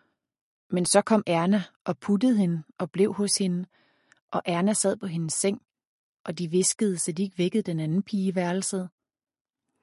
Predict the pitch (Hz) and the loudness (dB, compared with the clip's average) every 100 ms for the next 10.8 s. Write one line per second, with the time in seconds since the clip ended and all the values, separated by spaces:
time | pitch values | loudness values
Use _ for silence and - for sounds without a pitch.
0 | - - - - - - - 202 233 254 | -20 -20 -20 -20 -20 -10 2 6 8 6
1 | - - 196 - 190 - _ - 185 190 | 2 0 0 0 -8 -8 _ -6 -2 0
2 | 254 196 185 190 185 202 180 - 185 180 | 0 0 0 2 2 2 2 -2 0 4
3 | 233 233 - 175 190 - _ _ _ _ | 4 4 0 -4 -4 -6 _ _ _ _
4 | _ - 180 160 - 247 - - 202 220 | _ -4 -2 -4 -2 -2 0 -2 0 -2
5 | - 175 175 165 196 151 180 185 208 - | 0 0 0 -2 -6 -2 0 2 2 0
6 | - - _ _ _ - 190 233 247 - | -8 -20 _ _ _ -6 0 2 0 0
7 | 214 196 - 196 196 240 269 196 180 180 | 2 2 4 4 6 4 2 -2 -2 0
8 | 180 190 226 214 208 190 208 226 254 - | 0 4 4 4 2 2 4 2 2 -2
9 | 190 190 208 208 175 - 180 190 - 196 | -2 -2 0 -2 -2 -2 -4 -4 -2 -2
10 | 170 160 165 196 - 165 - | -2 -2 0 -2 -2 -6 -8